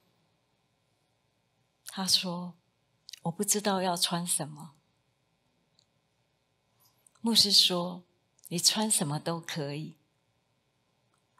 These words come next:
那天他不愿意进教会了，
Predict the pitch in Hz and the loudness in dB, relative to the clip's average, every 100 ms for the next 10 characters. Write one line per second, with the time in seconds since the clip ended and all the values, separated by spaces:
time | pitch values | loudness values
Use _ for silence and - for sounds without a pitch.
0 | _ - - - _ _ _ - 208 196 | _ -20 -16 -16 _ _ _ 2 2 4
1 | 196 180 196 190 - - - 180 175 180 | 0 0 -4 -10 -20 -12 -8 -4 -2 -2
2 | 175 175 175 156 165 147 156 151 226 | -2 -4 -6 -4 -6 -8 -10 -12 -14